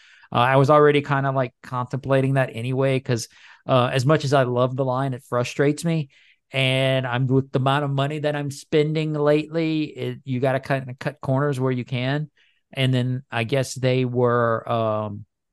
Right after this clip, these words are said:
uh, kinda having issues with distribute, dis-, distribution or getting 'em to the Amazon warehouse. So Amazon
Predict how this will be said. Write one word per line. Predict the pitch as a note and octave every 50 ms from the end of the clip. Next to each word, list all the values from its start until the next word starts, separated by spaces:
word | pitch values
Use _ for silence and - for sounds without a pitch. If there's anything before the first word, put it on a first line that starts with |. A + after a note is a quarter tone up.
| _ _ _ _ _ _ _ _ _ _ _ _ _ _ _ _ _ _ _ _ -
uh, | C3+ C3 A#2 - -
kinda | - - C3+ C3 C3 B2+
having | C#3 B2+ B2 B2 A#2+ A#2
issues | A#2 A2+ - - B2+ B2 A2+ A2+
with | A2+ C3+ A#2+ A2+ - -
distribute, | A#2+ A2+ - - - B2+ B2 A#2+ B2+ C3 C3 C#3+ D3 C#3
dis-, | B2+ C3 B2 B2+
distribution | - C3+ C3 B2+ - - B2 A#2 B2 B2+ A#2+ - - C#3 B2
or | A#2
getting | A2 A#2 G#2+ A2+ B2 A#2+ B2+
'em | B2+ A#2+ A2+
to | - B2
the | A2+ A#2 A#2+
Amazon | A#2 A#2 A2+ B2+ A#2+ B2 B2 B2+ B2+
warehouse. | B2+ B2+ C#3 C3+ C3+ C3+ C3+ C3 - -
So | A#2+ G#2+
Amazon | G#2+ A2 A2+ A#2 A2+ A2 A#2+ A2+ A2+ A#2 A#2 A2+